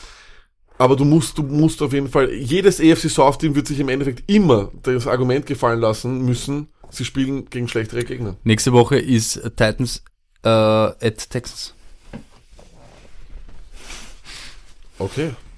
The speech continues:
Speaker 2: Richtungsweisend.
Speaker 1: Ja, das ist so eine Partie, die man viermal am, viermal im Game Pass sieht und dann sagt
Speaker 2: So ist
Speaker 1: man
Speaker 2: es.
Speaker 1: Danke.
Speaker 2: Lag, und du hast mir vorher gesagt, aber ich möchte es trotzdem ansprechen. Ich, ich habe jede Woche einen Play-Calling-Rant, aber diese Woche wieder.
Speaker 1: Ich hab
Speaker 2: Oak-,
Speaker 1: gedacht, du, ich hab, ich hab
Speaker 2: Oakland Raiders.
Speaker 1: Also, Entschuldigung.
Speaker 2: Mit einem Fight. Ja, sag.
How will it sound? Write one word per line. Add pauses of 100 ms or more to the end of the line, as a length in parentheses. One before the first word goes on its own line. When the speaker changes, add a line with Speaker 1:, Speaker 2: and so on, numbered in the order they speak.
(140)
Speaker 2:
Richtungsweisend.
Speaker 1:
Ja,
das
ist
so
eine
Partie,
die
man
viermal
am,
viermal
im
Game
Pass
sieht
und
dann
sagt
Speaker 2:
So
ist
Speaker 1:
man
Speaker 2:
es.
Speaker 1:
Danke. (240)
Speaker 2:
Lag, (260)
und
du
hast
mir
vorher
gesagt,
aber
ich
möchte
es
trotzdem
ansprechen.
Ich, (540)
ich
habe
jede
Woche
einen
Play-Calling-Rant,
aber
diese
Woche
wieder. (180)
Speaker 1:
Ich
hab
Speaker 2:
Oak-,
Speaker 1:
gedacht,
du,
ich
hab,
ich
hab
Speaker 2:
Oakland
Raiders.
Speaker 1:
Also,
Entschuldigung.
Speaker 2:
Mit
einem
Fight.
Ja,
sag.